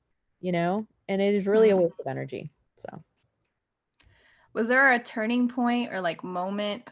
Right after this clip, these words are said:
Speaker 2: for you in your career where you felt like this was, like, the moment where, "Okay, I, I am successful in my career"? Like, did you get a certain job, or did something happen?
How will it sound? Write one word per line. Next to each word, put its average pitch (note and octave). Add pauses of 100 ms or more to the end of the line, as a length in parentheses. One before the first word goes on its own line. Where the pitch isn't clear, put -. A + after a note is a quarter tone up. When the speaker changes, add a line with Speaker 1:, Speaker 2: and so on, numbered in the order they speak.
(100)
Speaker 2:
for G#3
you G#3 (140)
in G3
your F#3
career F#3
where F3+
you F3
felt -
like -
this G#3
was, G3+
like, F#3
the F#3+
moment F#3+
where, F3
"Okay, G3+
I, F#3+ (180)
I A#3
am A#3
successful F3+
in F3+
my F3
career"? -
Like, G3
did F3+
you F#3+
get F#3+
a F#3
certain -
job, B3+
or G3+
did E3
something F#3
happen? A#3